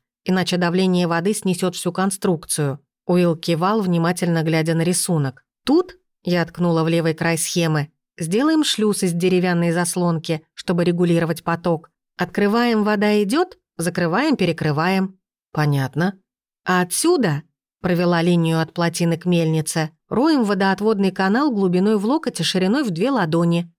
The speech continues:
Он приведёт воду прямо к мельничному жёлобу, который поднимет её на новое колесо». «Это месяц на плотину и канал при условии хорошей погоды.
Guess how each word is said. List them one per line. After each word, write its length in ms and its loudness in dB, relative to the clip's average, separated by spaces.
Он 200 0
приведёт 480 0
воду 280 0
прямо 280 0
к 80 -8
мельничному 640 0
жёлобу, 400 0
который 360 -2
поднимет 480 0
её 160 -2
на 120 0
новое 320 0
колесо». 540 -4
«Это 300 -2
месяц 500 0
на 100 0
плотину 560 0
и 40 0
канал 440 0
при 160 -4
условии 440 0
хорошей 400 -2
погоды. 600 -4